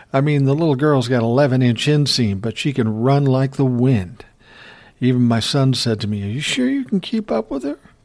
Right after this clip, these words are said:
I said, "Shut up. Of course I can. Look at you. You're a big old man now, and who raised you? Me and your mom. We can handle this little guy, too."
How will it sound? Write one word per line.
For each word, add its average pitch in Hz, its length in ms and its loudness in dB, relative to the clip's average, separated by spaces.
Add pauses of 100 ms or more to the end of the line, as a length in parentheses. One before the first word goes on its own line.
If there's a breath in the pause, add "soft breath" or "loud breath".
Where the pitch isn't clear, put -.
(100)
I 240 80 -6
said, - 300 -8
"Shut - 420 -2
up. 95 320 -8
Of 98 180 -4
course 107 440 -2
I 92 160 -6 (100)
can. 92 400 -8 (840 loud breath)
Look 185 220 -2
at 143 160 -4
you. 165 100 4
You're 127 300 2
a 113 60 0
big 117 280 -2
old 113 280 0
man 113 340 0
now, 127 260 0
and 120 100 0
who 147 180 2
raised 147 420 0
you? 139 340 2
Me 123 280 0
and 139 100 0
your 139 80 4
mom. 131 500 0 (640 loud breath)
We 143 140 -2
can 139 140 0
handle 123 280 2
this 123 260 -2
little 110 220 -2
guy, 110 300 -2
too." 107 340 -2